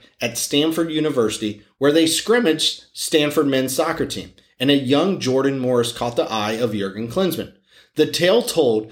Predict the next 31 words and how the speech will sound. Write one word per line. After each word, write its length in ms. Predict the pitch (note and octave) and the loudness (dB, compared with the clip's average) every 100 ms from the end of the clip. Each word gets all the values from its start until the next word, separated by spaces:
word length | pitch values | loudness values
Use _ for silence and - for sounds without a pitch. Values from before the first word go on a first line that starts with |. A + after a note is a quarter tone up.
| - | -8
is 140 | D3+ C3+ | -4 0
that 140 | D#3 | 2
during 300 | C#3 D#3+ E3 | 2 2 2
a 140 | E3 - | 0 -2
closed-door 640 | - D#3+ G#3+ A3+ E3+ E3+ | 0 2 2 2 2 2
scrimmage, 640 | D#3+ - G#3+ E3 A#2 A#2+ - _ - | 0 0 0 0 -2 -4 -16 _ -4
Morris 560 | C3+ E3 F#3+ F#3+ - - | 2 4 2 0 -8 -6
continuously 840 | E3+ D#3+ - D#3+ F#3+ B3 B3 A#3 G3+ | -2 0 2 2 2 2 0 -2 0
dominated 600 | C#3+ B2+ E3 C3+ A#2+ A#2 | 0 0 0 2 2 2
our 100 | A2 | 2
back 300 | G#2+ A2+ A2+ | 2 0 0
line 320 | B2 A#2 A2+ - - | -2 -2 -4 -8 -8
and 140 | B2+ B2 | -4 -4
scored 300 | - D#3+ F#3 | 0 2 2
against 280 | E3 D3+ - | 2 2 0
the 80 | |
national 400 | C#3 C3+ C3+ A#2+ | 0 0 0 -4
team 260 | A2 B2+ G#2 | -6 -6 -8
twice, 480 | - A2+ F2+ - - - _ | -6 -6 -6 -8 -16 -20 _
prompting 400 | - F#3 - G#3+ | -2 -2 0 0
him 400 | C#3+ A3 D#3 C#3 - _ | 2 2 2 -2 -10 _
to 80 | E3 | 0
be 140 | D3 | 0
called 280 | C#3 D#3 D#3+ | 0 0 2
up 160 | D#3+ D#3+ | 2 2
to 80 | D3 | -2
the 80 | |
future 380 | C#3 C#3 C3+ C#3 | -2 -2 -2 0
national 380 | A#2+ A2+ A#2 A2 | 0 -2 -4 -6
team 200 | A2+ G#2+ | -6 -8
camps. 520 | - F3 G#2 - - | -6 -6 -6 -10 -20